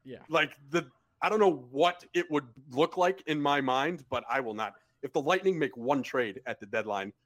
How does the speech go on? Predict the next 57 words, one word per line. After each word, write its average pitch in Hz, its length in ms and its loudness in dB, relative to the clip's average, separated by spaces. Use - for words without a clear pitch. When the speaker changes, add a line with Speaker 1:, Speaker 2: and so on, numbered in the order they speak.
Speaker 2:
we 151 140 2
are 160 80 6
doing 147 320 2
an 120 60 0
emergency 120 480 -6
podcast, 110 520 0
Speaker 1:
<laughs> - 200 -20
Speaker 2:
and 120 80 0
I 131 140 2
am 139 100 2
just 139 200 -4
going 127 240 2
to 123 160 -8
yell 120 300 0
and 113 100 -4
scream. 104 280 -4
Speaker 1:
Yeah, 233 300 4
Speaker 2:
We 180 80 4
Speaker 1:
I 208 80 4
Speaker 2:
can 233 80 10
Speaker 1:
like 262 120 8
Speaker 2:
bring 226 120 6
Speaker 1:
how 202 60 10
Speaker 2:
on 202 60 6
Speaker 1:
you 202 80 6
Speaker 2:
our 185 40 6
Speaker 1:
said - 60 8
we're 185 160 8
Speaker 2:
friend - 20 0
Speaker 1:
doing - 140 8
Speaker 2:
Matt 160 80 6
Speaker 1:
an 151 60 4
emergency 190 280 4
Speaker 2:
Estevez. 196 300 4
Speaker 1:
podcast, 214 340 0
e-, 170 140 -8
even 185 220 -8
though 175 80 4
you're 170 260 0
leaving 151 460 -4
for 151 100 -6
the 127 80 -8
weekend. 110 460 -10
<laughs> - 280 -8
Like, 247 480 2
Speaker 2:
Yeah, 190 220 4
no, 190 120 6
I 202 200 4
will. 196 320 2
I 180 140 4
Speaker 1:
you'll 208 100 10
Speaker 2:
will 202 60 2
Speaker 1:
call 180 200 6
Speaker 2:
call 160 200 6
Speaker 1:
me? 143 40 -2
Speaker 2:
in 120 140 -6
from. 127 200 -8